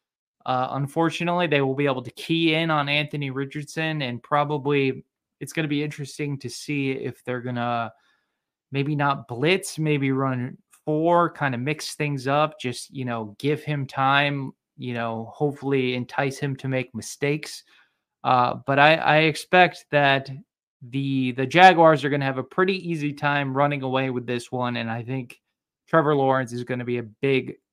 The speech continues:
part of that. I expect him to be the number two quarterback on the week, and E C R, expert conse-, consensus rankings, also think he's gonna be a Q B one at number seven, but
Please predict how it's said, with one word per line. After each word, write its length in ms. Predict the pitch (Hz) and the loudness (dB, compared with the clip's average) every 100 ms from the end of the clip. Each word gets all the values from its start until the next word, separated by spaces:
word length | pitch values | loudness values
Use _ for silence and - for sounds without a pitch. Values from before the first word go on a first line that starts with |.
| - | -20
part 360 | - 143 127 - | 2 2 2 -4
of 220 | 113 101 | -10 -8
that. 340 | 107 95 87 - | -6 -6 -8 -12
I 140 | - 117 | -10 -10
expect 480 | 117 - 147 127 - | -10 -6 -6 -6 -8
him 260 | 139 131 | -8 -6
to 120 | 131 120 | -8 -10
be 120 | 117 | -10
the 140 | 117 | -8
number 340 | 113 165 165 160 | 0 2 2 0
two 440 | - 147 143 139 - | 0 -2 -2 -4 -8
quarterback 520 | - 139 131 139 131 | -4 -2 0 -2 -2
on 160 | 131 131 | -6 -6
the 100 | 131 | -4
week, 300 | 127 127 - | -6 -8 -8
and 260 | 123 127 139 _ | -8 -8 -10 _
E 180 | 254 247 | -2 -2
C 280 | - 196 180 | -2 -2 4
R, 260 | 160 156 | 6 6
expert 400 | 160 156 - 147 | 4 -6 -8 -8
conse-, 240 | - 135 143 135 131 _ _ | -8 -6 -6 -8 -16 _ _
consensus 520 | - 160 143 135 120 | -4 -2 -2 -4 -6
rankings, 480 | 123 127 117 127 120 - | -4 -4 -4 -8 -10 2
also 320 | 175 170 156 | 2 2 -2
think 180 | 143 135 | -4 -4
he's 120 | 131 | -6
gonna 160 | 139 131 | -4 -4
be 120 | 117 | -4
a 60 | |
Q 200 | 113 131 | -4 -8
B 120 | 120 117 | -6 -6
one 340 | 113 117 113 - _ _ _ - | -6 -6 -8 -12 _ _ _ -2
at 240 | 147 139 | -2 -2
number 320 | - 143 131 | -4 -4 -4
seven, 480 | 123 - 127 117 120 | -6 -6 -6 -6 -8
but 220 | 113 110 | -8 -10